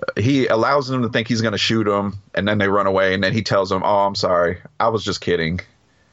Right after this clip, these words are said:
And then when they come back, he shoots 'em for real. Kills three of 'em on the spot. And then he gets super rapey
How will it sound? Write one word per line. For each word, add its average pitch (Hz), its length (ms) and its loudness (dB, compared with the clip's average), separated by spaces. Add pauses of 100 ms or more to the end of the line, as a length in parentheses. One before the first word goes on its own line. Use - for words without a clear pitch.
(160)
And 104 140 0
then 104 120 2
when 104 120 0
they 101 80 2
come 98 240 -2
back, 92 320 0
he 110 220 -2
shoots 113 260 -2
'em 87 80 -4
for 87 180 -2
real. 85 400 0 (500)
Kills 104 340 -2
three 101 240 0
of 85 100 0
'em 85 220 -2 (120)
on 92 180 -2
the 76 60 -4
spot. 85 380 0 (1200)
And 135 280 2
then 165 240 2
he 147 240 2
gets 143 540 -2 (340)
super 131 400 0
rapey 92 560 0